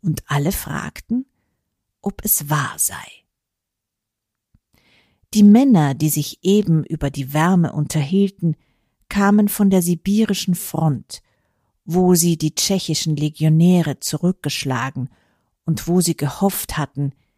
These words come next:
längere Zeit zu bleiben und sich von einem Sieg, der in ihren Augen ein entscheidender war,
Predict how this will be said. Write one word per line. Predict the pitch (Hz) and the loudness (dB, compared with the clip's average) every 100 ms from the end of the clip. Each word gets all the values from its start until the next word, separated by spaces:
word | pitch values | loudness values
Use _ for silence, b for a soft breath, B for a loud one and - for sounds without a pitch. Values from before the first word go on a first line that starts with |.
| _ _ _ | _ _ _
längere | 165 180 175 160 - | 2 4 4 2 -4
Zeit | - 175 160 - | -4 -2 -2 -6
zu | - | -10
bleiben | 143 151 160 165 147 120 - | -6 -4 -2 -2 -4 -12 -16
und | - 151 | -8 -4
sich | - 170 - | -4 -6 -8
von | - 160 | -6 -4
einem | 127 151 151 | -2 -2 0
Sieg, | 151 202 220 - - _ _ _ _ _ - | 2 2 2 0 -10 _ _ _ _ _ -2
der | 185 185 | 0 0
in | 185 185 | -2 -6
ihren | - 214 247 170 - | -4 -4 -2 -2 -4
Augen | - 214 226 151 139 | -2 -2 -2 -6 -6
ein | 156 - | -8 -10
entscheidender | 143 151 - 202 214 156 120 135 131 | -10 -8 -4 -2 -4 -4 -6 -6 -4
war, | 151 156 | 0 0